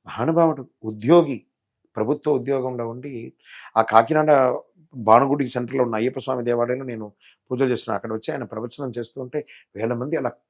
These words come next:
కిక్ మిక్ అనకుండా కూర్చుంటారు. ఎంత అద్భుతంగా ఆ రాముడు ఎలా ఉంటాడో తెలియదు, కానీ ఆ రాముడు గురించి వర్ణిస్తే ఆ రాముడు అలా ఉన్నాడని చూపించే ఒక ఆయన మాటలతోనే చెప్పేశాడు.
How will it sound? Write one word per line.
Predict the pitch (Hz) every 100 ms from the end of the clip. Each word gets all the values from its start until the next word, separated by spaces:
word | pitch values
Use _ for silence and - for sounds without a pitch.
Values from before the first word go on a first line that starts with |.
| -
కిక్ | 156 -
మిక్ | 147 147
అనకుండా | 131 120 131
కూర్చుంటారు. | - 123 123 117 107 _ _ _ _ _ _
ఎంత | 123 143
అద్భుతంగా | 135 156 175 165 139 - - -
ఆ | 139
రాముడు | 135 131 170 208 202
ఎలా | 170 180
ఉంటాడో | 185 180 165 170 175
తెలియదు, | 170 156 160
కానీ | 160 160
ఆ | 165
రాముడు | 139 143 160
గురించి | 147 156 143 131
వర్ణిస్తే | 123 131 160 - - 151 127 151 - - -
ఆ | -
రాముడు | 139 139 165 175 185 -
అలా | 151 151
ఉన్నాడని | 135 156 170 170 175
చూపించే | 160 - 175 180 - 170
ఒక | 151 139
ఆయన | 127 120
మాటలతోనే | 113 117 139 165 147 156 151 151 _ _ _ _ _ -
చెప్పేశాడు. | - 123 -